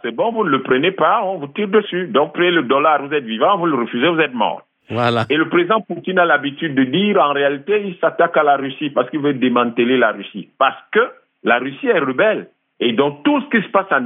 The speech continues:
Speaker 1: Ukraine, c'est pour mettre la Russie en difficulté et permettre donc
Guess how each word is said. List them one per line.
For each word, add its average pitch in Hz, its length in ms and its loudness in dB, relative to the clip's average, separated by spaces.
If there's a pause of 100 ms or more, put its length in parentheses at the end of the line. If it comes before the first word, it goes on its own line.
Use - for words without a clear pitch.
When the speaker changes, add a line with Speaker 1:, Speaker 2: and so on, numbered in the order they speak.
Speaker 1:
Ukraine, 196 340 0 (120)
c'est - 140 -2
pour 233 160 0 (100)
mettre 190 220 0 (140)
la 139 80 4
Russie 135 260 -6
en 143 120 0 (100)
difficulté 113 500 -2 (320)
et 185 240 4 (260)
permettre 190 420 0 (180)
donc 175 180 0